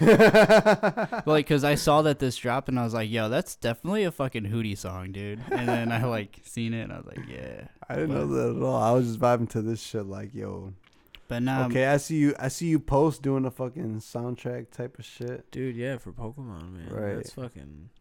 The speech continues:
Speaker 3: sick. They just had their twenty-fifth anniversary.
Speaker 1: Been
Speaker 3: So
Speaker 1: going
Speaker 3: they've
Speaker 1: brazy.
Speaker 3: been going brazy, yeah, like, fucking, if you know anything about Pokemon, but they're remaking, uh, they're remaking Diamond and Pearl from the Nintendo D S game.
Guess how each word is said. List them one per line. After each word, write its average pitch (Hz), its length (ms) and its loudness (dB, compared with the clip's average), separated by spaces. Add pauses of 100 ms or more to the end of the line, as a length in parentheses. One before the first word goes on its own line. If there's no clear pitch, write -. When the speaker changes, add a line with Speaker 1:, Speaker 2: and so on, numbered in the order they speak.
Speaker 3:
sick. 135 420 -6
They 117 100 -6
just 123 180 -10
had 131 100 -2
their 117 100 -6
twenty-fifth 120 600 -4
anniversary. 123 840 -8 (500)
Speaker 1:
Been - 120 -4
Speaker 3:
So 127 380 0
Speaker 1:
going 123 140 -4
Speaker 3:
they've 127 220 -2
Speaker 1:
brazy. - 60 -6
Speaker 3:
been 127 120 -6
going 120 380 -6
brazy, 120 520 -4
yeah, 127 280 -2
like, 104 460 -6 (880)
fucking, 98 720 -10 (300)
if 117 280 -6
you 120 120 -6
know 104 220 -8
anything 101 320 -10
about 101 220 -12
Pokemon, 104 580 -8
but 101 280 -14
they're 113 120 -6
remaking, 113 680 -8
uh, 101 440 -12 (600)
they're 120 120 -12
remaking 113 460 -8
Diamond 110 440 -6
and 101 160 -10
Pearl 113 440 -4
from 110 220 -10
the 98 80 -8
Nintendo 107 540 -10
D 107 200 -10
S 98 200 -12
game. 101 460 -16